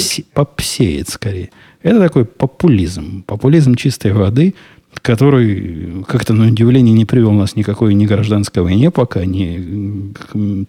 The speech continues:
Speaker 2: Третьей мировой войне, чего я, собственно, опасался. Может, я был и не прав, когда за него не голосовал. Но, тем не менее, м, про то, что наши правеют, я бы не сказал. А ваши левеют, это точно.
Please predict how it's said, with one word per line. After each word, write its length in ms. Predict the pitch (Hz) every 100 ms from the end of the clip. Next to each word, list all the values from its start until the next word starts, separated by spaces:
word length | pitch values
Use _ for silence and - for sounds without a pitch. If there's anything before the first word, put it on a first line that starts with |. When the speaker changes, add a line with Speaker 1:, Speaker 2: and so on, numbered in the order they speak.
| _ _ _ _
Speaker 2:
Третьей 320 | - 117 107
мировой 340 | 98 95 104 156
войне, 380 | 147 120 110 98
чего 200 | - 107
я, 60 | 98
собственно, 340 | 101 - 101
опасался. 580 | 95 98 - 92 - - - - - - _ _
Может, 280 | 107 107 -
я 80 | 110
был 160 | 104 101
и 40 |
не 120 | 101
прав, 300 | 98 127 127
когда 340 | - 107 98 98
за 100 | 107
него 200 | 110 101
не 100 | 104
голосовал. 600 | 104 107 - 92 82 92 - _ _ _
Но, 280 | 104 113 117
тем 220 | - 127
не 120 | 127
менее, 400 | 117 135 127 107
м, 680 | 98 98 90 85 87 85 101 - _
про 240 | - 107 101 - -
то, 100 | -
что 180 | 113 -
наши 280 | 110 117 -
правеют, 560 | 107 95 98 113 123 95
я 120 | 92
бы 180 | 95 95
не 80 | 95
сказал. 240 | - 95
А 20 |
ваши 300 | 104 117 -
левеют, 320 | 101 95 101
это 100 | 95 95
точно. 360 | - 87 -